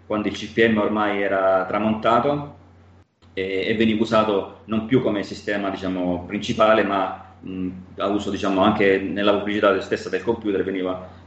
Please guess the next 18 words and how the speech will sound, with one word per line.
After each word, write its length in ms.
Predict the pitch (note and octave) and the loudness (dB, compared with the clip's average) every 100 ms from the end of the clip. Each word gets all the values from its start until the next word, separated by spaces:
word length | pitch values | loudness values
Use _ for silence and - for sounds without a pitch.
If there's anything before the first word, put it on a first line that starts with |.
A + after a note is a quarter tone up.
| - | -14
diciamo, 500 | F#2+ F#2 F2 F2+ F2 | -8 -4 -2 0 0
dichiarato 440 | F#2+ F#2 F#2+ F#2+ | 2 4 6 4
come 220 | F2+ F2+ | 2 0
computer 340 | F#2 F#2+ G2 F#2 | 0 0 2 2
per 140 | G2 | 2
la 100 | F#2+ | 0
scuola 800 | - - F#2 F#2 F2+ F2+ - - | -2 0 4 4 4 0 -4 -14
o 80 | - | -8
per... 580 | E2+ F2 E2+ E2 E2 E2 - - - - | -4 -4 -4 -4 -4 -8 -14 -20 -20 -16
Quindi 520 | F2+ F2+ F2 E2+ E2 - - - | -6 -2 0 0 0 -4 -16 -10
in, 260 | F#2 F#2+ G#2 | -6 2 4
in, 300 | G#2+ A2 A#2 | 6 6 6
in 240 | A#2+ A#2 | 6 4
tarda 340 | B2+ B2+ A2+ A2 | 4 4 4 2
epoca, 480 | A2+ A2 G#2 G2+ | 2 0 -2 -2
diciamo, 240 | F#2+ G2+ G2 | -2 -6 -6
quando 220 | G#2+ G#2 | -6 -6
il 100 | G2 | -8